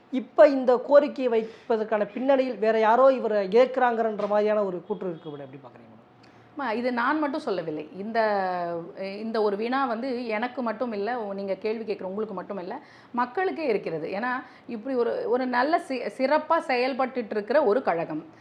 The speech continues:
Speaker 2: அதை வந்து வழி நடத்துற ஒரு தலைவர்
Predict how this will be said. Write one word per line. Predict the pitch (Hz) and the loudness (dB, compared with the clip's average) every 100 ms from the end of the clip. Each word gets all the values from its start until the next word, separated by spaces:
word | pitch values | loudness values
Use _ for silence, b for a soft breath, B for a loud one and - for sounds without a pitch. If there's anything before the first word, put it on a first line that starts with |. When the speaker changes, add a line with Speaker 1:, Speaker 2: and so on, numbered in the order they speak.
| B B | B B
Speaker 2:
அதை | 208 233 262 | 2 2 0
வந்து | 247 285 | 0 2
வழி | 226 262 269 | 2 2 2
நடத்துற | 233 233 262 | 0 2 2
ஒரு | 196 - | 2 0
தலைவர் | 196 170 160 156 - - | 0 0 -2 -4 -6 -18